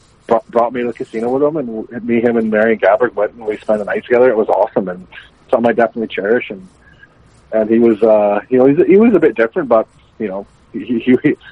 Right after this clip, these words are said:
he was a great guy, and, uh, he was really funny. And I, I, I was there, and I got to, you know, watch a couple exhibition games. He fought Doug Duell out there, and they had, they had a great Tilly, so it was, uh,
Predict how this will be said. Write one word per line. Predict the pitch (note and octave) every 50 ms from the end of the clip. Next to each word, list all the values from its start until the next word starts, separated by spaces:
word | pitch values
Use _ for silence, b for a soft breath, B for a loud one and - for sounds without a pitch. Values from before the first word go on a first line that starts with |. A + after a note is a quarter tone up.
| B B _ _
he | - C#3+
was | C#3+ C3 B2+
a | A#2+
great | - A#2 A#2 A2 -
guy, | G#2 G2 G2+ G#2 G#2 G#2
and, | G2 G2 G2 F#2+ F2+
uh, | F#2+ F#2+ F#2+
he | F#2+ A2 A2+
was | A2 G2+ -
really | G#2+ G#2 G2+
funny. | - - G#2 F#2+ G#2 G#2+ G#2
And | G#2 G2+ G2+
I, | G2+ G2+ - - - A#2 A#2+ -
I, | B2+ B2 A#2 - - A#2
I | B2 C3
was | C3 B2
there, | C3+ C#3 C#3 C#3+ C#3+ C#3 C#3
and | C3+ C3
I | C3
got | A2+ C3+ C3+ C3 - _
to, | C#3+ B2+ B2 A#2+ A2+ A2 G#2 - _ _ _ _ _ _ _ _ _ _ _ _
you | B2+ A#2+
know, | A2+
watch | A#2 - - - -
a |
couple | - A2+ G2+ A2+ A2
exhibition | - - _ - - A#2+ A2+ - - A2+
games. | F#2 A2 A2 A2 -
He | A#2+ A2+
fought | - B2+ A#2 A2 G#2+
Doug | B2 A2+ G#2+ -
Duell | - A2+ A2+ A#2 A#2 A#2 A2 G#2+ G2+
out | -
there, | A2+ A2 A2 A2 A2
and | G#2+ A2
they | A2 A2
had, | G#2+ G#2+ -
they | A2 A2
had | A2
a | G#2+ F#2+
great | - G2+ G#2 G2+ F2+ -
Tilly, | - G2 F#2+ F#2+ F#2 F#2 -
so | - G2+ F2+ F#2 F#2 - _ b b b _ _ _ _ _ -
it | G#2
was, | G2+ G#2 G2+ F2+
uh, | G#2+ G2+ G2 G2 G2